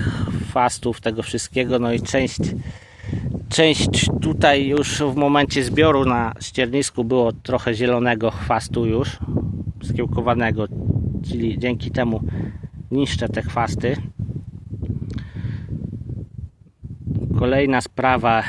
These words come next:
jest taka, że różne szkodniki, czy to ślimaki, myszy po części też uprawkami likwidujemy, bo należy pamiętać też, że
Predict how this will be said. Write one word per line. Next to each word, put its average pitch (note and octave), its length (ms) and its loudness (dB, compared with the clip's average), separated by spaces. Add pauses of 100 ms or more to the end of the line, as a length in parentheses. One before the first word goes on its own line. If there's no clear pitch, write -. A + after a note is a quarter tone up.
jest A2+ 280 -4
taka, A#2 520 2
że G#2+ 340 0 (2250)
różne C3 220 2
szkodniki, A#2+ 720 0
czy - 160 -4
to A2+ 80 -2
ślimaki, A#2+ 1080 0 (760)
myszy C3 920 2
po C3+ 140 0
części C#3 540 -2
też - 540 0 (300)
uprawkami C3 720 2
likwidujemy, B2+ 840 2
bo B2+ 180 0
należy B2+ 420 2
pamiętać B2+ 540 0 (120)
też, B2+ 220 2
że B2 380 0